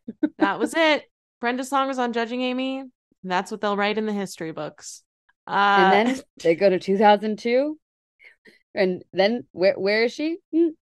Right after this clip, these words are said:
Speaker 1: The Bernie Mac show. Yeah.
Speaker 2: Obviously. <laughs>
Speaker 1: She's in an episode of The Bernie Mac Show. It's called The
Speaker 2: The
Speaker 1: King
Speaker 2: Judging
Speaker 1: and I.
Speaker 2: Amy to Bernie Mac pipeline is strong.
Speaker 1: Exactly.
Speaker 2: <laughs>
Speaker 1: Fun little quiz here. Camille Winbush,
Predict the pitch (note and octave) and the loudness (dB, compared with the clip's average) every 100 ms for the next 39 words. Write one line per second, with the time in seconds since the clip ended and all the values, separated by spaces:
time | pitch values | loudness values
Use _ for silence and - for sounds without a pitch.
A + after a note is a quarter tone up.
0 | _ F#4 E4 C4+ G#3+ F#3 E3+ F3 G3+ G3 | _ 2 6 4 4 0 0 -2 -2 -2
1 | A3+ B3 _ _ G4 F#4 C#4+ C#4 A3+ A3 | -4 -10 _ _ -4 2 4 4 0 -2
2 | G3+ G3+ F3+ F#3 F#3+ F3+ F3 E3 - B3+ | -2 -4 -6 -6 -6 -6 -8 -10 -8 -8
3 | - - A#3 F#4 E4+ D#4 C#4 A#3 B3 B3+ | -8 -18 -4 -2 -2 -4 -6 -6 -6 -8
4 | C4+ D4 C#4+ A3+ D#3+ E3 - F#3 A3+ B3+ | -6 -4 -4 -4 -2 -2 0 0 0 0
5 | A3 F3+ F3+ - D3+ C#3 - - E3+ C3 | 0 0 -2 -4 -2 -2 -4 -2 -2 0
6 | B3 G#3+ A#3+ A#3+ B3 F4+ A#3 A3+ A#3+ B3 | -2 2 6 6 6 4 6 4 4 2
7 | B3 - A#3+ F#3+ G3 A3 B3 G#3 G3+ - | 0 -2 -4 -2 0 0 0 0 -2 -4
8 | G3 F3+ F#3 F3 E3 E3 F3 - _ _ | -6 -4 -4 -6 -6 -8 -12 -16 _ _
9 | _ - E3 - - - B3+ A3 A3 C#4 | _ -14 -14 -12 -10 -2 -2 2 4 4
10 | - - D4+ D#4+ C#4+ - B3+ - - _ | 6 4 4 0 -4 -8 -12 -16 -20 _
11 | _ _ _ - C#3 _ _ _ _ - | _ _ _ -20 -20 _ _ _ _ -20
12 | - _ - B3 A#3 A#3 G#3 G3+ A3 G3 | -20 _ -2 0 2 2 2 2 4 4
13 | F3+ A#3+ C#4+ B3 G#3 - A#3 A3 G3+ F3+ | 2 -2 0 2 2 -2 -6 -2 -2 0
14 | A3+ D4 F3 D3 G3 - | -2 0 0 -2 -4 -8